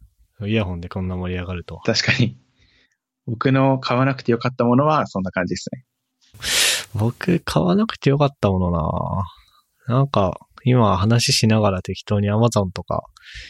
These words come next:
Speaker 1: 見たんだけど、
Speaker 2: うん。
Speaker 1: そんなに、そんなにないかな。
Speaker 2: なるほどね。
Speaker 1: なんかその、生活系だとあるけど、それはなんか買わなくてよかったっていうか、ちゃんと調べてから買えっていう話
Speaker 2: うん。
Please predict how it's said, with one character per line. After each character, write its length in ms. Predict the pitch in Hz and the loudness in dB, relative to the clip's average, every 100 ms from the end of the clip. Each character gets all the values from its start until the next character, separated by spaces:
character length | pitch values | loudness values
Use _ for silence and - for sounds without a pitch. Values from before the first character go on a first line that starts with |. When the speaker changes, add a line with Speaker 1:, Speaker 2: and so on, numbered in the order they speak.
| - | -2
Speaker 1:
見 120 | 120 104 | 0 2
た 140 | 107 | 2
ん 80 | 95 | 2
だ 120 | 92 | -2
け 120 | 87 | -6
ど、 140 | 85 82 | -6 -8
Speaker 2:
う 60 | |
ん。 20 | - _ _ - - - - - | -12 _ _ -20 -20 -20 -20 -12
Speaker 1:
そ 280 | - 131 | -2 2
ん 160 | 151 151 | 4 4
な 140 | 147 | 6
に、 280 | 143 143 139 _ _ | 6 4 2 _ _
そ 260 | - - 120 | -16 -4 -2
ん 160 | 135 135 | 0 2
な 120 | 135 | 2
に 160 | 131 | 2
な 200 | 123 123 | 2 2
い 100 | 120 | 0
か 200 | - - 80 76 80 82 - | -2 -12 -14 -14 -14 -14 -4
な。 140 | 101 | 0
Speaker 2:
な 40 | 110 | 2
る 160 | 131 | 2
ほ 200 | 127 139 | 2 2
ど 160 | 135 135 | 4 4
ね。 420 | 123 123 123 127 131 - | 6 4 4 2 -2 -2
Speaker 1:
な 140 | 120 | -2
ん 40 | 117 | 0
か 140 | 107 | -4
そ 160 | - 98 | -4 -6
の、 340 | 95 95 - - | -6 -8 -12 -10
生 280 | - 165 | 0 0
活 280 | - 160 - | 2 -2 -2
系 180 | - 151 | 2 2
だ 120 | 143 | 2
と 180 | 143 101 | -2 -2
あ 60 | 92 | -4
る 100 | 98 | -8
け 120 | 101 | -12
ど、 80 | 98 | -12
そ 120 | 110 | 0
れ 60 | 120 | 2
は 60 | |
な 100 | 135 | 2
ん 20 | 139 | 0
か 60 | - | -2
買 160 | - | 0
わ 80 | 123 | 2
な 120 | 151 | 2
く 100 | - | 0
て 80 | - | 0
よ 80 | 123 | 2
か 120 | 123 | 2
っ 40 | 107 | -2
た 100 | 101 | -6
っ 20 | - - | -10 -8
て 60 | |
い 100 | 95 | -8
う 40 | 95 | -6
か、 300 | 95 95 90 | -6 -6 -2
ち 80 | - | -2
ゃ 60 | 127 | 0
ん 40 | |
と 80 | 113 | 0
調 240 | 117 117 | 2 2
べ 100 | 123 | 0
て 140 | 107 98 | -4 -4
か 120 | 92 | -6
ら 100 | 92 | -6
買 240 | - 98 | -4 -4
え 20 | |
っ 20 | 98 - | -4 -8
て 80 | 92 | -8
い 120 | 87 | -8
う 40 | |
話 400 | 92 98 92 - | -10 -10 -10 -10
Speaker 2:
う 40 | |
ん。 40 | 95 | -10